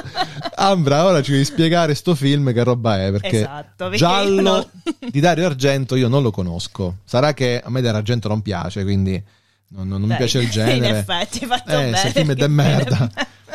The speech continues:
Speaker 2: E lei ce lo scrive con tre M, perché Daniela ha fatto un copia e incolla,
Speaker 1: Sì, sì, sì,
Speaker 2: quindi,
Speaker 1: proprio
Speaker 2: eh,
Speaker 1: non si
Speaker 2: così
Speaker 1: può
Speaker 2: come avete
Speaker 1: sbagliare.
Speaker 2: scritto è. Questo magari ce lo spiegherà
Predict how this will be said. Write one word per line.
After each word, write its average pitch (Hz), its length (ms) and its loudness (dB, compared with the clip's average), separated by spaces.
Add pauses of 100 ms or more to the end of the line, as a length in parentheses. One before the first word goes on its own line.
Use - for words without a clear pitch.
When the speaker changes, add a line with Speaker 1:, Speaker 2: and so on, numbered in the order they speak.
(160)
Speaker 2:
E 156 60 -2
lei 233 140 4
ce 175 80 4
lo 175 80 6
scrive 226 220 0
con 151 140 4
tre 165 380 2
M, 120 240 0
perché 127 220 0
Daniela 185 240 2
ha - 20 0
fatto 135 220 -2
un 123 40 -8
copia 156 220 2
e - 20 2
incolla, 107 500 0
Speaker 1:
Sì, 104 40 0
sì, - 80 -6
sì, 180 60 -10
Speaker 2:
quindi, 147 380 4
Speaker 1:
proprio - 200 -8 (320)
Speaker 2:
eh, 156 60 -4
Speaker 1:
non 170 120 -14
si 180 40 -14
Speaker 2:
così 170 260 2
Speaker 1:
può 202 60 -2 (100)
Speaker 2:
come 180 80 2
avete 165 200 2
Speaker 1:
sbagliare. 143 160 -2 (120)
Speaker 2:
scritto 135 360 0
è. 98 220 0 (680)
Questo 180 260 0
magari 160 300 2
ce 156 80 -4
lo 139 80 2
spiegherà 117 680 2